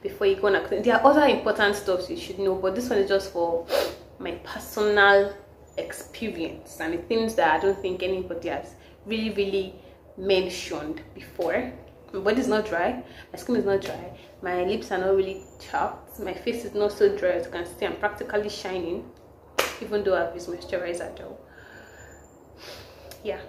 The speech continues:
You know, I'm just actually remembering this thing one by one. Another one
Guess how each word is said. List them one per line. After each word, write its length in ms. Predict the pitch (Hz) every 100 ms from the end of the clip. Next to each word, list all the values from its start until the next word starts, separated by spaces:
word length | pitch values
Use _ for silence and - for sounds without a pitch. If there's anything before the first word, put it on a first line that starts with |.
| - - - - - - - - - - - - - - - - - - - - - - - - -
You 120 | 359
know, 360 | 403 247 - -
I'm 120 | 320
just 120 | - 381
actually 320 | - 269 233
remembering 380 | 202 208 208 202
this 120 | 190
thing 220 | 196 185
one 160 | 185 185
by 120 | 156
one. 340 | 151 170 170 - - - - - - -
Another 380 | 349 453 415 349
one 220 | 226 214